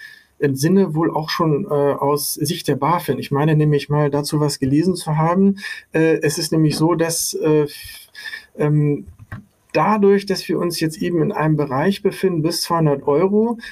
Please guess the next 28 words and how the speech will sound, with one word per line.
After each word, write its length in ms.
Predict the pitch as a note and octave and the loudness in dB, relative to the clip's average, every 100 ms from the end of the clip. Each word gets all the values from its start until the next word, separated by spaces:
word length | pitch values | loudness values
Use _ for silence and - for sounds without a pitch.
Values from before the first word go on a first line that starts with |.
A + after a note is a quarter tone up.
| - - | -10 0
der 180 | D3 D3+ | 2 4
wirtschaftlich 560 | G#3+ - C#3+ C#3 C3+ | 0 0 -4 -2 -4
extrem 420 | C3+ - - F#3 | -4 -4 0 2
prosperiert, 960 | F#3+ - - - D3 F#3+ E3 G2 - - - - - | 2 -2 -6 0 0 4 2 0 -8 -14 -14 -16 -4
ja, 360 | C3 E3 D#3+ | 0 0 0
wir 240 | C#3+ E3 D#3 | 0 0 0
eben, 500 | F3 E3+ E3 E3 D3+ | 0 0 0 -2 0
äh, 400 | D3+ D3+ D3 D3 - - - | 2 4 2 0 -10 -20 -4
und 100 | C#3 | -2
das 160 | D3+ | -2
ist 100 | E3 | -2
ja 80 | D#3+ | 0
eben 260 | D#3 D#3+ D#3 | 0 2 2
durch 400 | D3+ D3+ - - D3+ - | 2 0 -6 -8 -8 -6
Folgenabschätzungen 880 | - F3 F#3 F3 - D#3+ D#3+ D#3+ | 0 0 0 -6 -4 -4 -2 0
im 180 | C#3+ D3 | 0 0
Zusammenhang 400 | D3 D3 D#3 D#3+ | -2 0 2 2
mit 140 | D3+ D3+ | 0 0
der 120 | C#3+ | -2
C 160 | - | -2
C 160 | D#3 D3 | -4 -2
D 120 | C#3+ | -4
drei 280 | B2 C3 D#3 | -4 -2 0
jetzt 200 | D3 - | 0 -2
auch, 340 | C#3+ C#3+ - C#3 | -4 -4 -6 -4
äh, 280 | C#3+ C#3 C3 | 0 0 0
dargelegt, 760 | C#3 D#3+ E3+ D#3+ E3 E3+ - - - - _ | -2 -2 0 0 0 -2 -8 -10 -12 -14 _
ähm, 340 | D#3 D#3 D3+ | 2 2 2